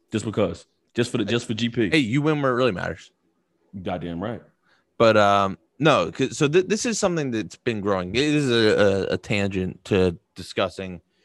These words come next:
Speaker 2: uh, and fully endorsing our support of one Najee
Speaker 1: Ooh,
Speaker 2: Harris.
Speaker 1: them high school jerseys crazy.
Speaker 2: You got, oh.
Speaker 1: I got you.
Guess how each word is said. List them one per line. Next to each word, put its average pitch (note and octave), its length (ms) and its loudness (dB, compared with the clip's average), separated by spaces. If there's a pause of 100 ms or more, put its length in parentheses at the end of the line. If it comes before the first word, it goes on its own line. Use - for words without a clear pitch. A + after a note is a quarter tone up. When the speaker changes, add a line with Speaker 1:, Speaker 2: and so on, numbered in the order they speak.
(240)
Speaker 2:
uh, F2+ 240 -4
and F2+ 180 -12
fully G2 320 -8
endorsing F#2 460 -10
our F#2 140 -8
support F2 500 -6
of F2 340 -4
one F2+ 180 -2
Najee F#4+ 180 8
Speaker 1:
Ooh, F4 240 8
Speaker 2:
Harris. - 280 2 (400)
Speaker 1:
them D3+ 140 -2
high - 220 -6
school - 240 -14
jerseys D4+ 420 0
crazy. D#4+ 680 2 (320)
Speaker 2:
You F#2+ 140 -4
got, F#2+ 240 2 (180)
oh. F#2+ 340 -6 (460)
Speaker 1:
I A2 80 -8
got G2 220 -4
you. G#2+ 80 -12